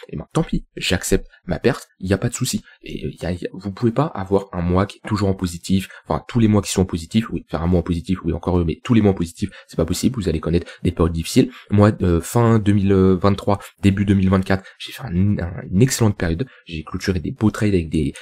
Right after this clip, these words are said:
un risque de, j'ai fait des plus cinq pour cent sur, sur un trade, j'ai fait un, ouais, j'ai sorti un risk reward de cinq et quelques, je sais plus sur quel, quel asset, mais, euh, c'était, j'ai dû faire, en trois, quatre semaines, j'ai dû faire du treize, quatorze pour cent, ce qui est une tr-,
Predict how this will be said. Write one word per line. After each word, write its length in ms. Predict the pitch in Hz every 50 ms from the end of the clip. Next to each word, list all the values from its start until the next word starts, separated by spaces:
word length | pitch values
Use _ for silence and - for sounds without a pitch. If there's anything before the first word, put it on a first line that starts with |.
| - -
un 120 | - 85 90
risque 240 | - 101 92 -
de, 160 | - 85 80 80
j'ai 140 | 78 92
fait 100 | - -
des 140 | 76 - 80
plus 160 | - - 139
cinq 240 | 139 - - 127 117
pour 160 | - 110 -
cent 120 | - 110 107
sur, 240 | - - 95 85 85 - - - -
sur 240 | - - 95 92
un 60 | 92 92
trade, 240 | - - 101 101
j'ai 100 | 92 90
fait 100 | 85 -
un, 220 | 85 85 85 82 80
ouais, 200 | 85 90 85 78
j'ai 80 | 76
sorti 280 | 78 - 87 - - 98
un 20 |
risk 180 | 92 92 87 -
reward 160 | 98 92 90
de 60 | 85
cinq 380 | 80 - - - 104 101 - 101
et 40 | 92
quelques, 160 | - 95 92
je 200 | - - - 95
sais 120 | - -
plus 140 | 90 - 90
sur 140 | - - -
quel, 240 | - 95 87 82 - - - - - - _ _ _ _ _ _ _ _
quel 160 | - - 113 110
asset, 300 | 104 - - 110 101 - 95
mais, 180 | 95 92 90
euh, 160 | 90 85 85 85
c'était, 300 | - - - 71 - - _ - - -
j'ai 140 | - 104
dû 120 | 95 98 101
faire, 260 | - 135 135 139 - - - -
en 220 | 98 92 90 95 95 - -
trois, 220 | - - 127 135
quatre 180 | 135 - 135 -
semaines, 320 | - 95 90 95 127 139 - _ _ _ _ _ _ -
j'ai 100 | 92 95
dû 140 | 87 92 87
faire 180 | - 123 120
du 260 | 107 95 104 101 - - _ -
treize, 220 | - - 123 -
quatorze 280 | - 117 - - - -
pour 160 | - - -
cent, 140 | - - - _ _ _ _
ce 140 | - -
qui 100 | - 104
est 100 | 107 - -
une 160 | 95 90 87 - _ _ _ _ _ _ _ _ - - -
tr-, 160 | - - _